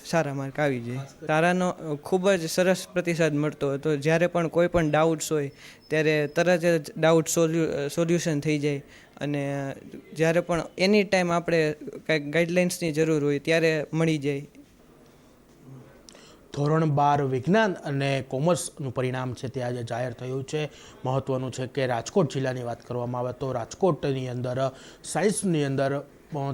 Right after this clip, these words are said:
Speaker 2: બાણું ટકા જેવું પરિણામ આવ્યું છે, તો કોમર્સ વિભાગની અંદર,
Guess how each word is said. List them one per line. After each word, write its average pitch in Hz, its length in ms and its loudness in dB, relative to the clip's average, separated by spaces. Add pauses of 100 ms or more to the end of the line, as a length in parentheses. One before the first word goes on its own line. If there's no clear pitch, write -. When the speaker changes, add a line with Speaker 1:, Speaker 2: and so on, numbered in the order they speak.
(100)
Speaker 2:
બાણું 151 340 2
ટકા 135 240 0
જેવું 131 320 -2
પરિણામ 127 400 -2
આવ્યું 131 200 -2
છે, 165 160 -2
તો 233 260 2
કોમર્સ 185 440 0
વિભાગની 127 460 -2
અંદર, 131 320 -6